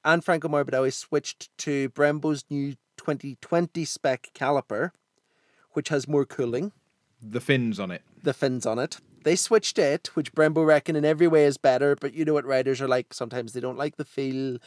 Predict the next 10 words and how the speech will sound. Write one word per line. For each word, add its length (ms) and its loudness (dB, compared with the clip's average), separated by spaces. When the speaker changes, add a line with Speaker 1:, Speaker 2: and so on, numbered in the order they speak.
Speaker 1:
so 200 -4
they're 160 0
little 240 0
bits 280 -4
to, 160 -6
to 80 -14
change. 480 -8
Maverick 560 2
didn't 340 4
switch. 640 -10